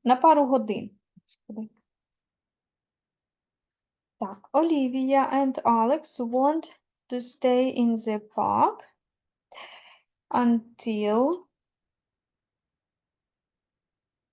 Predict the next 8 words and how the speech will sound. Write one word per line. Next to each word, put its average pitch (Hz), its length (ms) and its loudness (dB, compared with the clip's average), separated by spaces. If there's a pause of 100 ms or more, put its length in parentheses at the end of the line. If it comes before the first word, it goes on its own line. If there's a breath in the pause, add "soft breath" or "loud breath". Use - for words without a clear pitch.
(640 loud breath)
until 247 380 0
seven 220 380 0
o'clock 311 360 -2
because 240 460 -2
they 214 220 -4
haven't 269 480 -4
got 277 280 2 (400 soft breath)
school - 420 -6